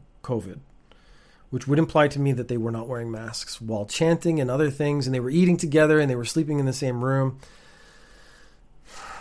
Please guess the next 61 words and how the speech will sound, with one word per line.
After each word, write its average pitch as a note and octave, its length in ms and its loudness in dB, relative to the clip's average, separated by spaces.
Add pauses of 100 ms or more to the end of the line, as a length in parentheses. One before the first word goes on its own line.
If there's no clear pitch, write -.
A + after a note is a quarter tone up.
(920)
So - 160 -10
of C#3 80 -10
course - 480 2
they D#2+ 140 -12
got - 320 -18
it. - 160 -20 (280)
And E3 100 4
I A#3 60 8
don't, C4 260 10
I G#3 80 4
don't A#3 240 8
think C#3 160 2
they B2+ 80 -2
deserve A#2+ 440 -4
to A#2+ 80 -10
be A2 120 -10
punished. B2+ 500 -6
I, C3 100 -2
like, A#2+ 260 -6
this B2+ 120 -10
is, A#2 300 -12 (160)
they, C#3+ 140 -2
they C3+ 160 0
thought C#3 240 -2
they C3+ 80 0
were B2+ 100 0
safe. B2+ 240 -4
And A3 80 4
they G#3+ 80 12
were, A3+ 160 8 (300)
they F3+ 80 6
seemed C4 180 6
to B3+ 60 6
be A3 100 8
following F#3+ 500 6
all D#3+ 200 6
the C#3+ 160 2
guidelines. C3+ 640 0
Like, C#3 100 -2
they C3+ 120 0
did C3 180 -4
social B2+ 320 -2
distancing B2+ 440 -6
and A#2 80 -6
stuff, B2 320 -6
and A#2+ 80 -6
they, A2+ 120 -4
they A#2 120 -10
put C3+ 180 -10
the - 60 -12
futons B2 440 -6
they A#2 80 -6
were A2+ 100 -4
sleeping A#2 320 -10
on A2 140 -8
farther A2 320 -8
apart. A2 380 -10 (680)
But C3+ 140 0
it - 20 0
wasn't C#3 320 2
enough. F#2+ 460 -8